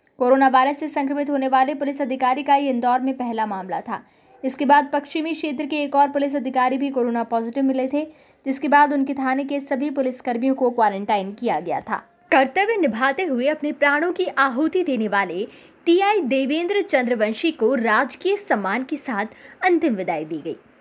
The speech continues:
वहीं पूर्व मुख्यमंत्री कमलनाथ ने ट्वीट कर कहा कि मैं सरकार से ये मांग करता हूं कि प्रदेश के जिन जिलों में कोरोना अभी तक नहीं पहुंचा है या जहां कोरोना संक्रमण के कम मामले हैं,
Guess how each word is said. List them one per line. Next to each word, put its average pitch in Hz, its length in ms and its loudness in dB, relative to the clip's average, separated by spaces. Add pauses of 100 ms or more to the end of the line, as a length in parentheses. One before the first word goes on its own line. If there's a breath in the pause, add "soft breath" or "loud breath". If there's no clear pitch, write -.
(320)
वहीं 285 180 2
पूर्व 359 320 2
मुख्यमंत्री 339 540 0
कमलनाथ 277 580 2
ने 302 100 -2
ट्वीट 226 280 -8
कर 214 160 -2
कहा 185 360 -4
कि 277 140 -6
मैं 269 120 2
सरकार 226 540 0
से 302 180 -4
ये 233 240 0
मांग 311 240 2
करता 294 280 0
हूं 320 180 -2 (440 loud breath)
कि 381 80 -2
प्रदेश 415 380 2
के 453 140 2
जिन 349 220 -2
जिलों 349 240 0
में 320 180 2
कोरोना 262 480 0
अभी 254 180 0
तक 302 220 -2
नहीं 220 280 -4
पहुंचा 339 340 -2
है 214 140 -6 (400 loud breath)
या 349 140 6
जहां 254 380 0
कोरोना 226 460 -2
संक्रमण 220 500 -6
के 302 160 -4 (140)
कम 269 160 -2
मामले 277 360 0
हैं, 202 200 -6